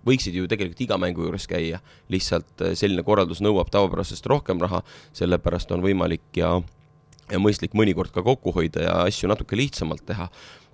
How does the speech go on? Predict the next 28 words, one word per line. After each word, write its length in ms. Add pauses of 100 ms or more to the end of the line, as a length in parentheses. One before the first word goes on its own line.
Aga 320 (520)
noh, 80 (380)
igavene 480
hunnik 400
pabereid, 640
kus 200
tuleb 200
näpuga 400
järge 280
ajada 320 (260)
ja 100
asju, 380 (180)
mida 240
tuleb 240
täita 460 (340)
ja, 160 (960)
ja 120
noh, 100 (180)
nii 160
ta 120
lõpuks, 240 (280)
äh, 140 (240)
välja 260
tuleb, 300
et 260
ma 160
usun, 220
et 80